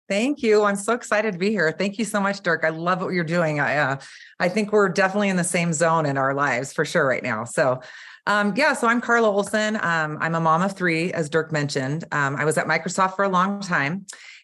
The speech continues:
And when I was in, uh, um, working on a deal with the C I O of Costco, and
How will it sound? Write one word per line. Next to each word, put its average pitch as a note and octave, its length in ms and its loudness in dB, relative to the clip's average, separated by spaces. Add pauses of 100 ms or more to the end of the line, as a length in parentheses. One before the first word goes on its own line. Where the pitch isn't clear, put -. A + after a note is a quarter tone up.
And F#3+ 360 0
when F#3+ 80 0
I F#3 80 2
was F#3 180 -2
in, B3+ 500 0 (280)
uh, F3 320 0
um, D3 420 -2
working A#3 380 0
on B3 100 4
a G#3 60 2
deal F3 260 2
with D#3 120 0
the D#3 80 -2
C F#3 260 0
I E3+ 160 4
O D#3 100 4
of D3 80 -2
Costco, E3+ 560 0
and D3+ 80 -2